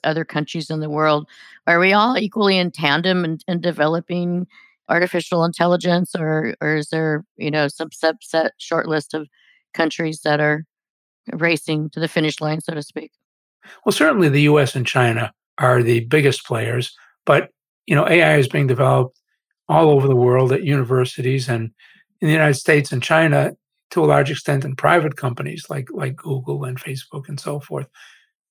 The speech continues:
Speaker 2: The rest of the world, more, more universities. But what's interesting is the approach is very, very different. So, for example, in China, they're using computer vision technology, facial recognition technology,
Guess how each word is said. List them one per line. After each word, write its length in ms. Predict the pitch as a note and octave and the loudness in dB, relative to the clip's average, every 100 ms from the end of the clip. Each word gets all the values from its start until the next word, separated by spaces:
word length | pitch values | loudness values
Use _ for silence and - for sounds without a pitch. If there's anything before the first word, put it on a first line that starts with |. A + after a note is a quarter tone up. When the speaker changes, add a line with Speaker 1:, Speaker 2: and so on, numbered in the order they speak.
| - | -6
Speaker 2:
The 80 | F3+ | 2
rest 220 | F3 - | 2 2
of 60 | D#3 | 0
the 60 | |
world, 300 | C#3 C#3 C3 | 4 2 2
more, 360 | C3 C3+ C3+ A#3+ | 2 2 2 0
more 180 | D3 C3 | -2 0
universities. 840 | C3+ B2 C3+ C#3+ - C#3 B2+ B2+ _ _ _ _ _ - | 0 -2 0 0 0 -2 -2 -4 _ _ _ _ _ 2
But 260 | D#3 F#3 - | 2 2 2
what's 200 | G3+ D3+ | 0 2
interesting 440 | D#4 D4+ F3+ - C3+ | 0 2 2 2 0
is 80 | |
the 100 | C#3 | 0
approach 520 | B2+ - - C#4 A3+ C3+ | -2 -2 0 2 2 -6
is 140 | A#2 B2+ | -8 0
very, 300 | E3 G3+ D3 | 4 4 4
very 300 | C3+ C3+ C3 | 2 2 2
different. 400 | B2+ B2+ - - _ _ _ _ _ _ _ | 0 -6 -10 -20 _ _ _ _ _ _ _
So, 380 | - D#3 F#4 - _ _ _ _ _ | 2 4 4 0 _ _ _ _ _
for 200 | - E3 | 0 0
example, 560 | C3+ C#3+ C3 - D#3 _ _ - | 2 2 2 -2 -14 _ _ -4
in 180 | D3 | -2
China, 520 | C3+ - D#3+ F3 C3 - _ _ _ _ _ _ | -2 0 2 2 -2 -10 _ _ _ _ _ _
they're 100 | - | 0
using 600 | E3 F#3+ G3 F#3+ E3+ D#3 | 2 2 2 2 2 -2
computer 400 | - C3+ A3+ G3 | -4 -2 2 2
vision 320 | C#3 D3+ D3+ | 4 2 2
technology, 520 | B2 C3+ - - - C#3 | -4 -8 -10 -12 -12 -8
facial 400 | - D#3 D3+ D3 | 0 0 2 0
recognition 580 | C#3+ C#3+ C#3+ C#3+ C#3+ | 0 -2 -4 -4 -4
technology, 800 | B2+ C3+ - B2+ C3+ C#3 - - | -6 -8 -6 -4 -2 -4 -6 -14